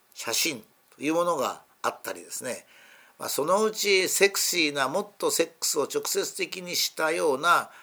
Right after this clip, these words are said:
あ、写真が週刊誌に出るかもしれないですね。まあ、それにいろいろ理屈をつければ、あ、人間は理屈がつけられないわけじゃないんですけども、明らかに文化の衰退ですね。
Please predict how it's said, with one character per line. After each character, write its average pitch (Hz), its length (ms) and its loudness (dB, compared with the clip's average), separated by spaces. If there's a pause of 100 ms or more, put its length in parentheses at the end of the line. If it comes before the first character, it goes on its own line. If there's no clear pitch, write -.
(460)
あ、 120 140 -12
写 127 160 -2
真 151 220 -2
が 143 100 6
週 175 160 -2
刊 208 160 2
誌 135 120 -6
に 117 60 -14
出 208 120 6
る 214 60 2
か 139 100 -2
も 120 80 -8
し - 140 -8
れ 113 40 -16
な 98 100 -12
い 90 40 -12
で 85 60 -14
す - 140 -10
ね。 190 320 2 (360)
ま 120 80 -12
あ、 - 20 -6
そ 185 100 0
れ 202 80 6
に 202 220 -2 (360)
い 143 100 0
ろ 208 100 8
い 208 40 6
ろ 196 60 4
理 170 140 0
屈 - 240 0
を 226 140 8
つ 220 100 -4
け 220 220 8
れ 214 100 6
ば、 92 400 -2 (140)
あ、 107 260 -10
人 135 140 -6
間 147 180 0
は 147 80 2
理 139 100 -2
屈 - 200 -6
が 147 100 4
つ - 100 -2
け 180 120 0
ら 208 100 6
れ 202 60 6
な 165 120 0
い 127 60 2
わ 110 80 0
け 95 80 -8
じ 95 100 -10
ゃ 95 40 -12
な 113 160 0
い 113 40 -2
ん 104 60 -10
で 98 80 -18
す - 100 -10
け 98 100 -16
ど 127 100 -8
も、 131 200 -6 (360)
明 214 240 2
ら 240 160 2
か 180 220 0
に 202 360 -4
文 135 240 -6
化 151 140 4
の 147 100 -4
衰 131 260 -4
退 131 180 2
で 127 100 -4
す - 160 -8
ね。 202 260 2